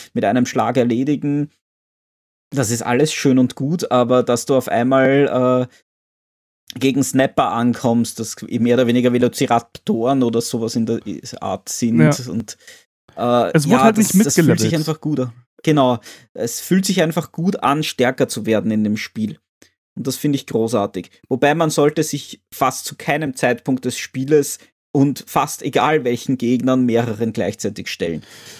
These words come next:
Speaker 2: Nee, denn die haben nicht die, die, äh, Freundlichkeit, dann alle im Kreis zu warten, bis du den einen besiegst. Die hauen alle auf dich drauf. Wenn sie, wenn, wenn, wenn sie die Möglichkeit haben, werden sie das auch tun. Und, äh,
Speaker 1: Und dann,
Speaker 2: hm.
Speaker 1: dann,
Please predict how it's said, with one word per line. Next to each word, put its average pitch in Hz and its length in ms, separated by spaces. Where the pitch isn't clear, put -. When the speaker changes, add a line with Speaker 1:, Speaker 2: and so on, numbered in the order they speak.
Speaker 2:
Nee, 151 400
denn 151 360
die 151 220
haben 151 280
nicht 160 280
die, 147 260
die, 135 320
äh, 127 420
Freundlichkeit, 143 720
dann 131 100
alle 147 240
im 131 140
Kreis 139 280
zu 135 120
warten, 143 260
bis 131 140
du 131 80
den 123 120
einen 143 180
besiegst. 120 360
Die 131 80
hauen 135 240
alle 131 240
auf 117 100
dich 127 140
drauf. 117 300
Wenn 127 120
sie, 120 280
wenn, 139 240
wenn, 151 220
wenn 156 180
sie 160 100
die 170 80
Möglichkeit 180 420
haben, 170 300
werden 139 280
sie 135 80
das 135 120
auch 131 120
tun. 113 320
Und, - 400
äh, - 20
Speaker 1:
Und 120 340
dann, 123 140
Speaker 2:
hm. 117 280
Speaker 1:
dann, 135 320